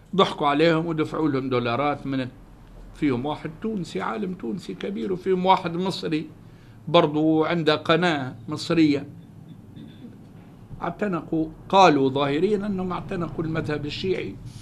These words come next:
واحد يقول، آه، شني؟ الحمد لله وكذا، لأني أسلمت.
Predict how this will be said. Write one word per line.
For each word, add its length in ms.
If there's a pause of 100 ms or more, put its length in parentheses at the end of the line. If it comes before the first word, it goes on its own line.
(400)
واحد 260
يقول، 360 (460)
آه، 720
شني؟ 460 (560)
الحمد 360
لله 300
وكذا، 440 (140)
لأني 520
أسلمت. 720